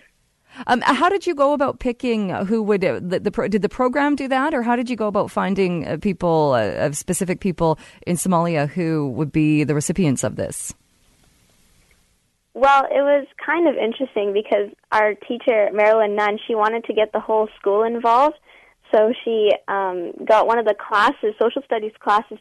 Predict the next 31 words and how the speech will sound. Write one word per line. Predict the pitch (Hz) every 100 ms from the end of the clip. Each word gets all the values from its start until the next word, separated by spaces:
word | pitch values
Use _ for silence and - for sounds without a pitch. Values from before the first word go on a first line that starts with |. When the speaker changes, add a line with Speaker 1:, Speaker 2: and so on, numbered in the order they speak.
| -
Speaker 2:
to | 202
research | 220 262 247 202 - - _ _
three | 262 262
different | 262 285 220 208
countries. | - 233 - 208 190 185
And | 208 214
then | 202 202
based | 202 233 -
on | 208 196 190
what | 190 202
they | 208 -
found, | 208 214 208 220 - - _
they | 208 214
were | 214
gonna | 208 196 -
choose | 247 247
a | 214
country | - 202 214 220
that | 196 180
they | 190 202
thought | - 190 180 - _ _ -
would | 196 196
fit | 226 196 185
best | 190 214 -
for | 196
this | 185 196 - -
challenge | 185 190 185 190
and | 190 180 180
wanted | 185 185 190
to | 180
donate | 185 185 208 190